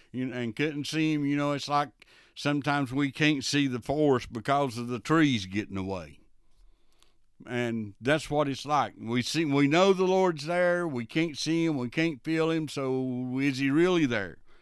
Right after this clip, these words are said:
But anyway, he's always there.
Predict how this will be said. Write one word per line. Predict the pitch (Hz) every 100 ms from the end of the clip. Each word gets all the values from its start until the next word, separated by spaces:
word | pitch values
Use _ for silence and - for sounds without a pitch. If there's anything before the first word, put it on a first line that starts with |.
| - - - - - - _ _ -
But | - 101
anyway, | 117 127 98 87 69 - _ _ _ _ _ _ _ _ _ _ -
he's | 101 92
always | 117 131 104 90 76 80
there. | 76 76